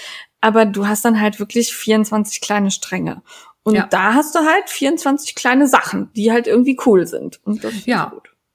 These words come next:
Speaker 2: Und
Speaker 1: Ja.
Speaker 2: Maschenmarkierer kann man eh nicht genug
Speaker 1: Ja.
Speaker 2: haben.
Speaker 1: Nee. Außer Frau Fussi, die hat langsam genug,
Speaker 2: <laughs>
Speaker 1: glaub ich.
Speaker 2: Die wollte aber den Link zu dem Adventskalender haben.
Speaker 1: Ja, ich weiß.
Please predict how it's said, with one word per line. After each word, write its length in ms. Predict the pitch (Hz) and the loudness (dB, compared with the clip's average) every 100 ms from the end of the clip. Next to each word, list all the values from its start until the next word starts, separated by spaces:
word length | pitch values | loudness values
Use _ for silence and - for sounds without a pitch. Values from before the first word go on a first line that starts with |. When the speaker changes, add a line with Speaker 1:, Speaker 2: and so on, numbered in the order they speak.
| _ | _
Speaker 2:
Und 100 | 196 | -2
Speaker 1:
Ja. 80 | 175 | 0
Speaker 2:
Maschenmarkierer 800 | 165 226 233 214 202 220 220 202 | 0 -2 0 -2 -2 -2 -2 -2
kann 160 | 202 | 0
man 100 | 196 | 0
eh 140 | 190 190 | 0 -2
nicht 200 | 156 - | -2 -4
genug 220 | 214 143 | -6 -6
Speaker 1:
Ja. 60 | 165 | -8
Speaker 2:
haben. 340 | 160 175 165 _ _ _ _ _ | -10 -10 -12 _ _ _ _ _
Speaker 1:
Nee. 440 | 202 202 143 - _ _ _ _ - | 0 2 0 -4 _ _ _ _ -12
Außer 420 | - 220 247 254 | -2 0 2 0
Frau 200 | 233 180 | -2 -6
Fussi, 360 | - 214 - | -6 -10 -8
die 160 | - 190 | -6 -4
hat 160 | 190 - | -4 -6
langsam 340 | 190 190 170 | -6 -4 -4
genug, 160 | 170 160 | -4 -4
Speaker 2:
<laughs> 420 | 160 165 175 151 | -4 -6 -6 -8
Speaker 1:
glaub 160 | - - - | -10 -16 -20
ich. 180 | - - - - _ 165 | -20 -20 -20 -20 _ -6
Speaker 2:
Die 200 | 180 175 | -4 0
wollte 240 | 226 233 | -2 -2
aber 440 | 196 202 214 214 208 | -4 -2 -2 -2 -2
den 200 | 208 202 | -2 -2
Link 260 | 214 220 | -2 -4
zu 100 | - | -6
dem 180 | 196 190 | -6 -4
Adventskalender 800 | 196 202 202 - - - - 160 | -8 -8 -10 -12 -12 -10 -12 -12
haben. 180 | 196 190 - - 220 | -14 -14 -12 -6 2
Speaker 1:
Ja, 380 | 233 240 240 240 | 6 8 8 6
ich 180 | 220 | 4
weiß. 580 | 202 202 190 160 151 - | -2 -2 0 -2 -4 -12